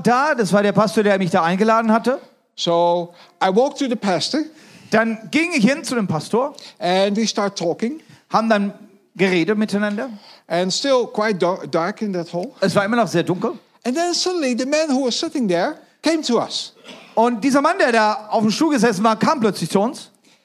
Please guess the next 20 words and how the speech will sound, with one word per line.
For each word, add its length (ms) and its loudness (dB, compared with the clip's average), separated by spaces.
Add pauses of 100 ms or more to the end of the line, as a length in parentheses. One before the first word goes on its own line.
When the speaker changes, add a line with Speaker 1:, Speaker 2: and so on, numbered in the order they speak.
(400)
Speaker 2:
Now, 340 -2 (200)
there 140 0
was 160 0
no 120 0
praise 320 -2
and 80 -8
worship. 300 -10 (520)
Speaker 1:
Da 240 2
war 200 2
kein 200 -2
Lobpreis. 1160 -2 (600)
Speaker 2:
There 260 0
were, 420 0 (240)
uh, 540 -2 (300)
there 140 -4
was 140 -2
no 180 2
meeting 400 0
going 260 0
on. 120 -4